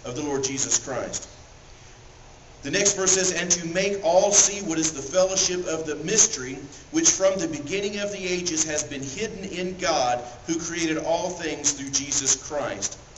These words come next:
to the intent that now the manifold wisdom of God might be made known by the church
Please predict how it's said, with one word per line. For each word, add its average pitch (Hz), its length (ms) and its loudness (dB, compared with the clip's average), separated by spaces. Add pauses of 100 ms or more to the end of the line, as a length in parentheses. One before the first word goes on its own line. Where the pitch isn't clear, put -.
(260)
to 202 160 2
the 170 200 0
intent 208 400 0
that 151 140 -8
now 180 200 2
the 156 100 -2
manifold 165 640 -2
wisdom 170 380 0
of 165 160 -8
God 147 340 2
might 139 200 -2
be 139 100 -8
made 151 400 -4
known 156 340 0 (100)
by 165 280 2
the 208 200 -4
church 123 380 0